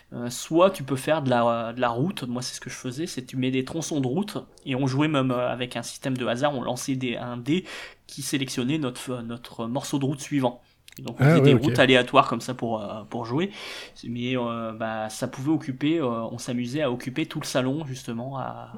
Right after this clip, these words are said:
Speaker 1: avec notre réseau autoroutier. Faut savoir que, bah oui, parce que bien évidemment, on pourrait très bien retirer les morceaux de route au fur et à mesure, mais certains s'amusaient à aller, euh, faire demi-tour pour aller récupérer et piller les bagnoles qu'ils avaient, euh,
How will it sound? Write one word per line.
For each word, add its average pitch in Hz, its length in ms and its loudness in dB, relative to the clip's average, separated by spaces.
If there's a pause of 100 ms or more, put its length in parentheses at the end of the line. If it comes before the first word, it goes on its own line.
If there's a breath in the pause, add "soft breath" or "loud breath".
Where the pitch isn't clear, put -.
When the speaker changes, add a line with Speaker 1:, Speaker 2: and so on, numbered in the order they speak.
(300)
Speaker 1:
avec 123 220 -4
notre 117 180 -2
réseau 131 300 6
autoroutier. 127 640 -2 (960 loud breath)
Faut - 120 2
savoir 131 300 6
que, - 80 0
bah 117 300 6
oui, 131 180 2
parce 131 240 -6
que 123 140 -4
bien 127 200 0
évidemment, 131 320 0
on 165 80 2
pourrait 127 220 -2
très 123 160 -4
bien 131 140 0
retirer 131 320 -6
les 120 80 -2
morceaux 113 300 -4
de 123 60 -2
route 143 200 -6
au 131 40 -4
fur - 180 -6
et - 20 2
à 117 40 0
mesure, 151 360 2
mais 120 260 -2
certains 127 340 -6
s'amusaient 127 440 0
à 127 80 4
aller, 123 260 -2
euh, 104 180 -4 (120)
faire 135 240 -2
demi-tour 131 400 2
pour 131 140 0
aller 127 100 -2
récupérer 127 640 -2
et 127 60 0
piller 135 340 -2
les 135 100 0
bagnoles 123 300 -2
qu'ils 123 220 -8
avaient, 120 200 -6
euh, 110 200 -8